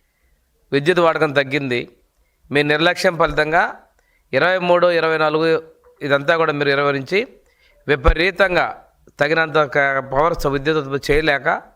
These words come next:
బయట నుంచి ఇష్టానుసారంగా మీ సొంతం అన్నట్టుగా మీ కమిషన్లు తీసుకున్నారు, ఏం చేసుకున్నారు కానీ అత్యధికంగా ఎక్కువ రేట్లు కొనుగోలు చేశారు.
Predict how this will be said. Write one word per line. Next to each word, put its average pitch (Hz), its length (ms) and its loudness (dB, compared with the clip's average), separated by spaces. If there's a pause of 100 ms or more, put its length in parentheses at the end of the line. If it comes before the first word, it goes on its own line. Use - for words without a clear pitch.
(140)
బయట 147 240 -2
నుంచి 160 480 -4 (500)
ఇష్టానుసారంగా 156 1000 0 (100)
మీ 131 180 -2
సొంతం 151 400 0
అన్నట్టుగా 151 380 0
మీ 147 140 -2
కమిషన్లు 151 500 -2
తీసుకున్నారు, 143 400 -4
ఏం 135 140 -4
చేసుకున్నారు 135 340 -6
కానీ 185 140 -10 (640)
అత్యధికంగా 180 580 0
ఎక్కువ 165 260 0
రేట్లు 156 200 0
కొనుగోలు 143 420 2
చేశారు. 123 440 -4